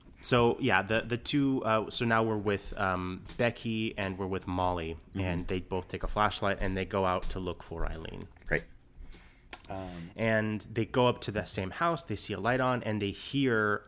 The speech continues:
Speaker 1: Eileen kind of giggling,
Speaker 2: Mm-hmm.
Speaker 1: laughing. And Becky is like, "Oh, uh, her and, uh, what, Woody
Speaker 2: Yes.
Speaker 1: are, uh, banging
Speaker 2: Right.
Speaker 1: upstairs." That's,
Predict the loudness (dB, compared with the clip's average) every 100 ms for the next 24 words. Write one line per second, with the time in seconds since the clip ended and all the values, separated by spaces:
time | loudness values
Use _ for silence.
0 | -2 0 2 0 0 -4 -8 -16 -10 -4
1 | -2 -2 -6 -2 -2 -2 -8 -10 -14 -18
2 | -20 -12 -10 -4 -2 -2 -8 -12 -14 -16
3 | -18 -20 -6 0 0 -2 -4 2 2 2
4 | -4 -2 -2 -2 -2 0 4 6 4 0
5 | -12 -18 -20 -20 -18 -14 -12 -12 -12 -12
6 | -10 -2 0 0 0 4 6 6 4 2
7 | 0 0 -2 -4 0 2 2 0 0 -4
8 | -8 -8 -4 -2 -2 0 0 0 -4 -10
9 | -2 2 6 6 4 0 -4 -18 -6 0
10 | 0 2 0 2 0 -6 -12 -6 0 0
11 | 0 -4 -6 -6 -8 -10 -16 -10 -2 -2
12 | -2 -4 -6